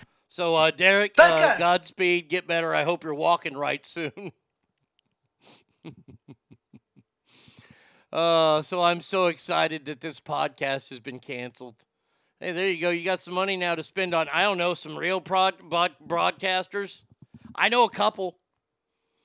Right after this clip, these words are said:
Speaker 1: I know a couple guys that will bust their ass and give you content after content after content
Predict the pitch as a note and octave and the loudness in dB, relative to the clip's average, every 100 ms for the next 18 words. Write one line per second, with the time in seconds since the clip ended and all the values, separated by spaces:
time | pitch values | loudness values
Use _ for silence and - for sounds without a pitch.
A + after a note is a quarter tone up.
0 | _ - G3+ A3+ G3+ G#3 G3 G3 E3+ F3 | _ -4 0 2 2 2 0 -2 0 2
1 | G3 F#3+ D3+ F3 D#3+ D#3 C3+ A2+ C3 F3+ | 2 0 0 -2 -2 -6 -8 -8 0 0
2 | F#3+ - F3+ F#3+ F#3 C#3+ D3+ D#3+ F3+ - | 0 -4 -2 -2 -2 0 0 0 -2 -6
3 | - - _ _ _ _ _ _ _ _ | -10 -12 _ _ _ _ _ _ _ _
4 | _ _ _ _ _ _ - D#3+ D#3+ A#2+ | _ _ _ _ _ _ -8 -6 -6 -6
5 | D#3 F3 F3+ G3 - E3+ D#3 E3 - F#3 | -4 -2 -4 -8 -8 -6 -4 -4 -6 -6
6 | F#3+ _ _ _ _ _ _ _ - D#3+ | -8 _ _ _ _ _ _ _ -4 -4
7 | - D#3+ - D#3+ D#3+ D#3+ F#3 F3+ - _ | -4 -12 -6 -2 -2 -2 -4 -4 -8 _
8 | _ _ _ _ - D3+ - D3+ - E3 | _ _ _ _ -8 -8 -8 -14 -4 0
9 | E3 E3 F#3+ F#3+ | 0 0 -4 -4